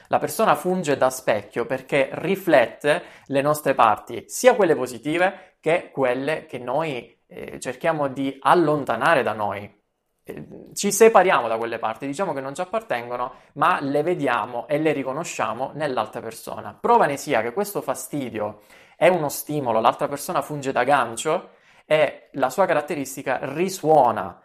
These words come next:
dentro di noi, proprio perché entra in risonanza con quella parte che è nostra.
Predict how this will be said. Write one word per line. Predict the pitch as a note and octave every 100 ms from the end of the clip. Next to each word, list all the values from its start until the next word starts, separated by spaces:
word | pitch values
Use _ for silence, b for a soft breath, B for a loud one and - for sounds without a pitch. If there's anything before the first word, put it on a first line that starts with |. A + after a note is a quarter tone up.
| b b
dentro | C3+ B2 A#2+ A#2
di | A2+
noi, | A2+ G#2 G2
proprio | - F#3+ F#3 D3+
perché | E3+ E3 C#3 B2 - - _
entra | E3 D3+ C#3
in | B2
risonanza | B2 D3 D#3 A2+ A2+ B2 A#2
con | C3 B2 C3 C#3
quella | B2+ C3+
parte | A2 F#2+ - A#2 A2 - -
che | C#3+ C3
è |
nostra. | A#2+ B2 A2+ G2+ - A2+ A2+